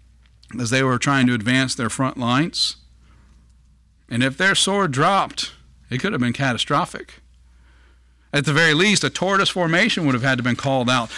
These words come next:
The advancing would have to stop as they tried to defend themselves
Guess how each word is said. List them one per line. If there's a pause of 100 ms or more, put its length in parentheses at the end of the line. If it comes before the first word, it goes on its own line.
(140)
The
advancing
would
have
to
stop
as
they
tried
to (300)
defend
themselves